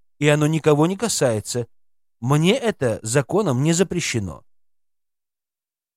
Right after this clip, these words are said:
И это все только первая причина попытаться подмять меня под себя. Вторая же причина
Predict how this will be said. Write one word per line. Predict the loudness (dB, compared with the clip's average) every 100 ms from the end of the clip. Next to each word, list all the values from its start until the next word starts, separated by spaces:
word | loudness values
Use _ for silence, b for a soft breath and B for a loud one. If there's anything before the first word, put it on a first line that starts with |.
| _
И | 0
это | 2 2
все | 0 -4
только | -4 -4
первая | -4 -2 0 0 0
причина | -2 -4 -4 -6 -4
попытаться | -6 -4 0 0 -2 -4
подмять | 0 -2 0 -4 -4 -4
меня | -2 -2 -4
под | -6 -8
себя. | -8 -8 -8 -10 -12
Вторая | -8 -6 -4 -6
же | -6
причина | -6 -6 -6 -6 -6